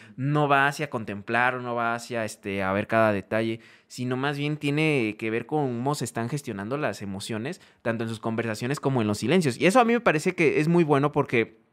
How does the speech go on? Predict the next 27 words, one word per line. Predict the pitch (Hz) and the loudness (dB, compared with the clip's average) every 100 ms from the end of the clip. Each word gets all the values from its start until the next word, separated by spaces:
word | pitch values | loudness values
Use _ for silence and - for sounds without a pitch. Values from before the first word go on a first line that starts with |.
| _ _ - | _ _ -12
hay | - 156 | 0 4
momentos | 170 160 160 160 | 4 4 2 0
en | 139 | -2
la | 110 | -4
película | 110 107 131 | -6 -6 -4
en | 131 | -4
donde | 107 98 90 - - - | -2 -4 -4 -10 -18 -4
entiendes | 127 123 147 156 165 170 165 | 0 0 2 2 4 2 2
lo | 123 117 | 2 2
que, | 120 107 - | 0 0 0
el | 110 | -2
sentir, | 104 104 101 156 - - _ | -2 -2 0 0 -2 -12 _
o | 110 120 120 | 4 8 8
al | 131 | 8
menos | 175 - | 4 4
puedes | - 233 262 | 4 4 4
empatizar | 196 156 127 - - 160 220 - | 2 4 0 0 2 2 2 0
con | 156 | 2
el | 135 120 | 2 0
sentir | 120 110 175 - - - | -2 0 0 -2 -16 -14
sin | - 151 139 | 0 2 4
que | 160 | 4
ellos | 180 190 160 | 6 4 4
digan | 165 165 | 2 2
una | 160 160 | 2 0
sola | - 156 151 | 2 0 2
palabra, | 120 139 143 | 2 2 2